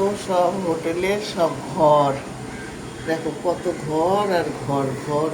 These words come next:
আর ঘর, দেখতে পাচ্ছ? এই দেখো শুধু ঘর, ঘর, ঘর। এখানে যার ঘর আছে, হোটেল করা আছে, তার আর তো চিন্তা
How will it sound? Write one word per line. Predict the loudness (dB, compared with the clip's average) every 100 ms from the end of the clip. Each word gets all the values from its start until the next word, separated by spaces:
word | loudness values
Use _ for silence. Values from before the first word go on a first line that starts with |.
| -2
আর | -4 -4
ঘর, | -4 -4 -8 -12 -12 -14 -14 -12 -12 -12 -12 -12 -10 -4
দেখতে | -4 -2 -2
পাচ্ছ? | -2 -4 -2 2 2 0 -8 -12 -12 -12 -12 -8 -6
এই | -4
দেখো | -6 -8 -10 -10 -10 -12 -12 -14 -14 -12 -12 -12 -12 -12 -12 -12 -10
শুধু | -6 2 2 4
ঘর, | 4 4 4 -2
ঘর, | 0 2 2 0
ঘর। | -4 -2 -2
এখানে | -2 -2 -2 0
যার | -2 -2 -4
ঘর | -2 0 2 0
আছে, | 2 4 4 0 -10 -12 -12 -12 -12 -4
হোটেল | -4 0 0 0
করা | 0 2 2 2
আছে, | 0 -4 -2
তার | 2 2 2 0
আর | -2
তো | -6 -6 -4
চিন্তা | -6 -6 -4 -2